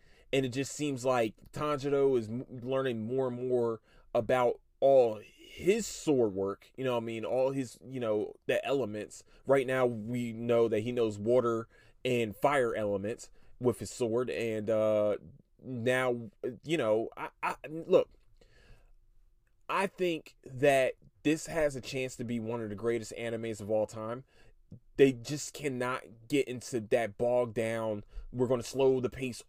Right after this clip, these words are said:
all the way down and just stick to one fight. Because if they do that, that's where people are gonna start falling off.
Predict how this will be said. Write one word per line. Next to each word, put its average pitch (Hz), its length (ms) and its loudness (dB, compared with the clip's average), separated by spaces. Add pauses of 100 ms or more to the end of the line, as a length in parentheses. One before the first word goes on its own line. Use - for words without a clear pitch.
all 147 300 12
the 139 60 8
way 117 180 6
down 104 400 -4
and 120 120 -4
just 113 200 -10
stick - 240 -6
to 131 100 -8
one 107 360 -2
fight. - 340 -8 (500)
Because 123 500 2 (280)
if 135 120 4
they 127 140 2
do 151 300 2
that, 127 320 2 (260)
that's 139 300 0
where 139 400 6
people 143 300 0
are 123 40 4
gonna 123 160 -2
start - 260 -4
falling 110 300 0
off. - 360 -8